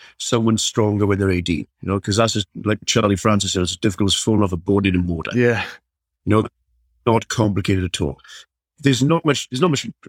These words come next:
Speaker 1: much harder making someone faster at eighteen either, because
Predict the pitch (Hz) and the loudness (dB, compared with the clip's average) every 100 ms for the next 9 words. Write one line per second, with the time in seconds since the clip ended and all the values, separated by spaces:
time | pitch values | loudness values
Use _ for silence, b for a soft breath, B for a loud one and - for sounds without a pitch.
0 | 95 117 - 85 87 95 107 107 120 117 | -4 -2 0 -2 0 -2 -2 -2 0 -2
1 | 117 131 - - 160 92 85 92 107 151 | -2 0 0 0 -2 -2 -2 -2 0 0
2 | 101 98 113 - | 0 0 -2 -2